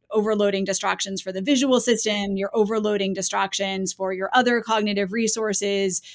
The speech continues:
You know, we know that you're priming memories that aren't relevant. There's just a lot that is going on where a lot of the work that your brain is doing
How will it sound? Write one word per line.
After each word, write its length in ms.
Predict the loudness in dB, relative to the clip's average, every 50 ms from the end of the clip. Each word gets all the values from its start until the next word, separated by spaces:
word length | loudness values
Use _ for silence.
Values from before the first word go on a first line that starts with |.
| -20 -20 -20 _ _ _ _ _ _
You 120 | 0 0 0
know, 80 | 2
we 160 | 2 2 4
know 200 | 4 6 6 4
that 140 | 4 2 0
you're 140 | -2 -2 -2
priming 420 | 0 2 4 4 4 4 4 6
memories 480 | 8 8 10 8 8 8 6 6 6 6
that 100 | 6 6
aren't 220 | 6 6 6 8
relevant. 460 | 8 8 8 8 8 6 6 4 6 6
There's 160 | 6 6 4
just 120 | 4 4
a 60 | 4
lot 480 | 4 4 4 6 6 6 6 6 4 4
that 140 | 4 4 6
is 120 | 4 4
going 300 | 2 0 0 2 2 2
on 400 | 2 2 2 2 2 2 2 2
where 140 | 2 2 2
a 80 | 2 2
lot 260 | 4 6 6 6 6
of 120 | 4 0 -2
the 80 | -2
work 240 | 0 0 -2 -2 -2
that 100 | -4 -2
your 140 | -2 -2 -2
brain 460 | -2 -2 -4 -2 0 0 0 -2 -2
is 200 | -2 -2 -2 0
doing 560 | 4 4 6 6 6 6 4 4 2 2 -2